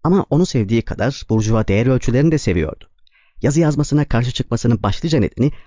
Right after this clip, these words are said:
para kazanamamasıydı. Aşk şiirlerine yönelttiği eleştirileri buydu. O da bir işe girmesi için üstelemişti. Gerçi o buna bir mevki demişti ama aynı anlama geliyordu.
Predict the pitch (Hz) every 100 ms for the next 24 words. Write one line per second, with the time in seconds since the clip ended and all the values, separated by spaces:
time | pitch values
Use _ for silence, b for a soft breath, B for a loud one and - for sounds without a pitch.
0 | - 117 127 117 131 165 90 82 - -
1 | - - _ _ _ _ - - - -
2 | 139 117 120 120 110 110 - 123 113 113
3 | - 110 113 127 139 120 - - _ _
4 | - - b b b b - 170 156 135
5 | - 135 123 117 113 - - 131 - 101
6 | 92 - - - - _ _ _ - 165
7 | 170 180 160 147 151 147 143 139 143 139
8 | 165 110 90 95 - - 160 - 165 156
9 | 107 104 95 92 90 85 -